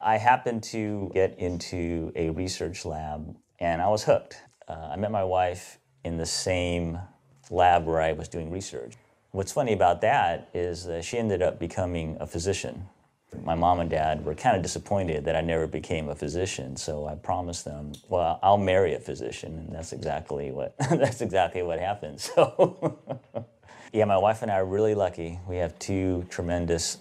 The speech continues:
sons. So there's this very small town, just maybe an hour's plane ride south of Manila.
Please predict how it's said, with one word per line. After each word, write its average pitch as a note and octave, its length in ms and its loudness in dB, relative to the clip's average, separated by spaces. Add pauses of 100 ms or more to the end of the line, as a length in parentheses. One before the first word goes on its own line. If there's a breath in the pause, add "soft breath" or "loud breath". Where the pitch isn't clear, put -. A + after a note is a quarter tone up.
sons. D#2+ 640 -4 (1000)
So B2+ 540 4
there's B2 300 2
this A2 280 0
very A#2+ 280 -2
small G#2 580 4
town, E2+ 680 -4
just F2 540 -4
maybe D#2+ 1000 -2
an D2+ 160 -6
hour's D2+ 560 -2
plane D#2+ 360 -4
ride C#2+ 280 -2
south D2+ 360 0
of C#2+ 120 -4
Manila. D2 400 -2